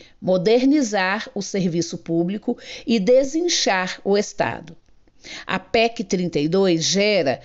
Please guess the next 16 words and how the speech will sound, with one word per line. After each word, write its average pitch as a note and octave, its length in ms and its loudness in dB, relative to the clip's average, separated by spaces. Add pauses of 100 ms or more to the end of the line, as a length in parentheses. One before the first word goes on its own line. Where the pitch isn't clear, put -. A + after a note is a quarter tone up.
(160)
o G3 80 -2
revés F#3 680 2
disso. D#3 560 -8 (800)
Na C#4 160 -2
prática, G3 800 -4 (220)
ela G#3 240 2
destrói G3 680 2
princípios D4+ 880 -2
fundamentais F#3 800 0
do G3 120 -8
serviço A3 520 -2
público, D#3 560 -4 (500)
causando G3 760 0
precarização G3+ 1120 0
do D#3+ 100 0
trabalho D#3 720 0